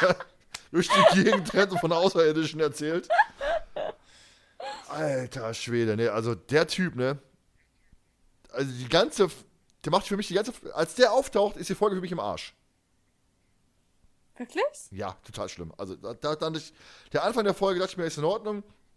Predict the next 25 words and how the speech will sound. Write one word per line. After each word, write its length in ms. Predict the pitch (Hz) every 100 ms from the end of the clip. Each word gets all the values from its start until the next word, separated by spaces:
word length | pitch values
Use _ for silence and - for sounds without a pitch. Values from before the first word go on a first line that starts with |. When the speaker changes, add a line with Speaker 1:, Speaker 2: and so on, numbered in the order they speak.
| _ _ _ _ -
Speaker 1:
Hier 140 | 127 143
der 320 | 139 127 170
Ullige 300 | 190 196 170
da, 180 | 165 160
der, 100 | 139
der, 180 | 139 127 _
der 220 | - 131 131
da 100 | 131
quasi, 440 | 139 135 135 131
äh, 460 | 110 104 120 117 120 - _ _ _
der 100 | -
Sohn 200 | 113 151
von 240 | 170 147 135
dem, 340 | 127 127 127 120 _ _ _
der 120 | 120
verschwunden 420 | 117 120 156 165 160
ist, 120 | 160
Speaker 2:
Oh, 40 | 220
Speaker 1:
diese 100 | 214
Speaker 2:
nee, 180 | 220
den 180 | 220 247
Speaker 1:
Suchen. 80 | -
Speaker 2:
fand 140 | 277
ich 120 | 254 247
so 320 | - 269 302